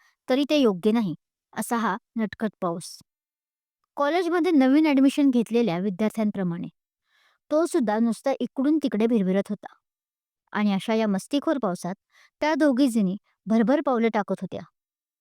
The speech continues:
ओढणी सांभाळू की छत्री, तिला तर काहीच समजत नव्हते. "ए अमू,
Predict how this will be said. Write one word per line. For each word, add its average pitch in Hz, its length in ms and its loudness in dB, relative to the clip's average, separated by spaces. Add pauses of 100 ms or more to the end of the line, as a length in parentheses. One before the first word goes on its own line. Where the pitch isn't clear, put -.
(360)
ओढणी 269 340 6
सांभाळू 277 460 2 (120)
की 269 100 -2
छत्री, 185 380 -4 (560)
तिला 247 240 0
तर 220 120 2 (140)
काहीच 233 340 -2
समजत 208 320 2
नव्हते. 190 300 -4 (1120)
"ए 220 160 2
अमू, 202 300 4